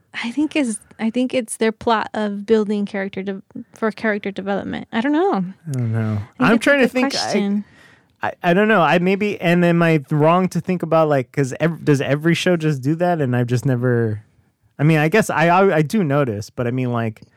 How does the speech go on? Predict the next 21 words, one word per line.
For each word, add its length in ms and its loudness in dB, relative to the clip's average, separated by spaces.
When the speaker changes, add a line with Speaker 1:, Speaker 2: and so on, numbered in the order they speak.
Speaker 2:
does 140 0
it 80 0
just 180 2
not 240 0
bother 300 4
me 140 2
when 180 2
it's 160 -6
done 240 0
well 240 0
and 120 -2
then, 220 -6
like, 260 -10
bother 240 -2
me 140 0
more 260 -2
when 160 -2
it's 160 -8
not 220 -4
done 220 2
well? 260 -2